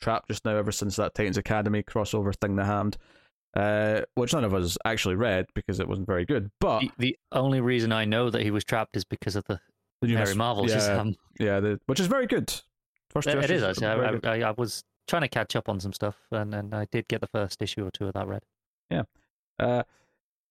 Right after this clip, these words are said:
Speaker 1: so Wade's gonna be the architect for Lazarus Planet, according to this article. Uh, he'll be teaming up with Riccardo Federici. That's not a bad name. Gene Luen Yang.
Speaker 2: Huh.
Speaker 1: Makes sense with Monkey Prince involved. Billy Tan, uh, Nicole Maines, Skylar Partridge, and Francis Manapul.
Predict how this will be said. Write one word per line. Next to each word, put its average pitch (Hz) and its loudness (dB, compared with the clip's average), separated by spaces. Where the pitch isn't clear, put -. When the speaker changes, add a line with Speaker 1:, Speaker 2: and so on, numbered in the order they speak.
Speaker 1:
so 135 2
Wade's 226 0
gonna 202 0
be 190 2
the 170 4
architect 185 0
for 117 0
Lazarus 110 0
Planet, 101 0
according 104 0
to 101 2
this - -2
article. 110 0
Uh, 117 4
he'll 120 4
be 131 2
teaming 160 0
up 143 0
with 123 -2
Riccardo 131 0
Federici. 139 0
That's - -2
not 110 2
a - -2
bad 113 0
name. 131 2
Gene 123 2
Luen 113 2
Yang. 110 2
Speaker 2:
Huh. 196 2
Speaker 1:
Makes 127 0
sense 117 0
with 127 -2
Monkey 110 -2
Prince - -4
involved. 113 0
Billy 127 2
Tan, 143 2
uh, 113 0
Nicole 104 0
Maines, 151 2
Skylar 104 0
Partridge, 127 -2
and 104 -4
Francis 107 -2
Manapul. 123 0